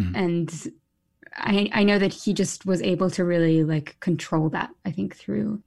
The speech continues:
Speaker 2: the hand-drawn element and making sure that, like, the kind of life of that character could come through subtly, um, in the drawing.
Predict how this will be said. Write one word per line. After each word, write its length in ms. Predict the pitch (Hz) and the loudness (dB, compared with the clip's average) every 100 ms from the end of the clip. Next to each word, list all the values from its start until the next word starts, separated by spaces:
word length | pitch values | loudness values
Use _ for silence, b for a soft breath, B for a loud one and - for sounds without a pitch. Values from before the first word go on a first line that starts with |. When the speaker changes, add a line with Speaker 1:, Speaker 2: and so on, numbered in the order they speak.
| - | -4
Speaker 2:
the 80 | 175 | -4
hand-drawn 440 | 190 202 - 214 | -2 -2 -2 -2
element 440 | - - - - | 0 0 0 0
and 140 | - 196 | 0 0
making 280 | 208 208 214 | 0 -2 -4
sure 280 | - 208 | -4 -4
that, 160 | 208 - | -4 -4
like, 280 | 117 107 - _ | -6 -8 -16 _
the 100 | 208 | -6
kind 200 | 208 214 | 0 0
of 120 | 196 | 0
life 340 | 202 - 196 226 | 0 0 -2 -4
of 100 | 180 | -2
that 200 | - - | -4 -2
character 520 | - - - - 202 - | -2 -2 0 0 0 -2
could 320 | - 78 - _ _ _ | -4 -4 -6 _ _ _
come 180 | - 190 | 0 0
through 560 | 143 185 175 170 180 202 | 0 0 2 2 0 -6
subtly, 720 | - 185 180 175 175 202 190 - - | -2 0 2 2 0 -2 -6 -10 -2
um, 440 | 190 190 196 247 | 0 0 -2 0
in 120 | 214 175 | 2 2
the 60 | |
drawing. 480 | 175 190 196 214 208 | 0 -2 -2 -4 -6